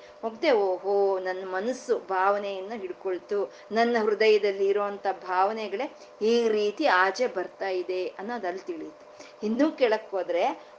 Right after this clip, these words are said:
ಪರ ಆಗಿ ಆ ತಾಯಿ ಮೂಲಾಧಾರದಲ್ಲಿ ಇದ್ದಾಳೆ ಅಂತ ನಮಗ್ ತಿಳಿಯುತ್ತೆ. ಅದ್ನೇ ಪರ ಪ್ರತ್ಯಕ್ಷಿತಿ ರೂಪ ಅಂತಂದ್ರೆ, ಅವ್ರು ಸುಮ್ನೆ ಪರ ಪಶ್ಯಂತಿ ಮಧ್ಯಮ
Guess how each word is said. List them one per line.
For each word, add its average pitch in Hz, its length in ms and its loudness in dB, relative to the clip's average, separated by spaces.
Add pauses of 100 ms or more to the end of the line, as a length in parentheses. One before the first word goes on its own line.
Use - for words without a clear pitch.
(180)
ಪರ 175 200 0 (400)
ಆಗಿ 180 400 -4 (120)
ಆ 175 140 -2
ತಾಯಿ 185 420 -2
ಮೂಲಾಧಾರದಲ್ಲಿ 185 1200 0
ಇದ್ದಾಳೆ 190 480 0
ಅಂತ 165 200 -10 (360)
ನಮಗ್ 202 240 -12
ತಿಳಿಯುತ್ತೆ. 202 640 -2 (340)
ಅದ್ನೇ 202 400 -2
ಪರ 196 320 2 (420)
ಪ್ರತ್ಯಕ್ಷಿತಿ 269 920 4
ರೂಪ 233 360 -2
ಅಂತಂದ್ರೆ, 175 540 2
ಅವ್ರು 214 180 -2
ಸುಮ್ನೆ 302 540 0 (180)
ಪರ 254 140 8 (280)
ಪಶ್ಯಂತಿ 226 560 -2
ಮಧ್ಯಮ 220 440 -2